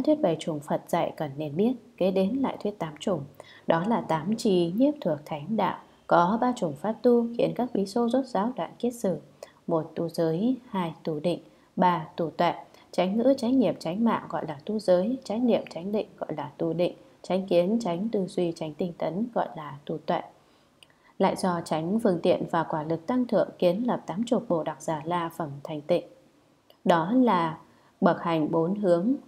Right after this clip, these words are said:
và bậc trụ bốn quả. Lại có hai chủng thí và tám tướng sai biệt, thí có quá thất và thí không quá thất. Bảy tướng thí này gọi là có quá thất. Một,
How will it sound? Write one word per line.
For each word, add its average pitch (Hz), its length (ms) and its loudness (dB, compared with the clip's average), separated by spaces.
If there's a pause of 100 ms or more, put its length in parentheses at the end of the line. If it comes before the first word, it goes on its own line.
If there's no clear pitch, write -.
và 156 460 -2
bậc 147 200 0
trụ 170 200 2 (160)
bốn 156 360 -2
quả. 156 280 -2 (1000)
Lại 185 200 4
có 180 180 6
hai 269 220 4
chủng 175 280 -2
thí 202 380 4
và 170 100 -2
tám 190 240 -4
tướng 214 220 2
sai 269 200 2
biệt, 175 200 0 (180)
thí 190 200 0
có 202 120 0
quá 190 320 -4
thất 294 160 2 (300)
và 156 300 0
thí 170 460 0
không 180 240 2
quá 151 160 -8
thất. 247 240 -2 (380)
Bảy 180 160 2
tướng 190 380 4
thí 262 180 4
này 196 340 2
gọi - 160 -4
là 156 260 -4
có 160 200 -6
quá 160 160 -4
thất. 262 280 0 (380)
Một, 165 200 6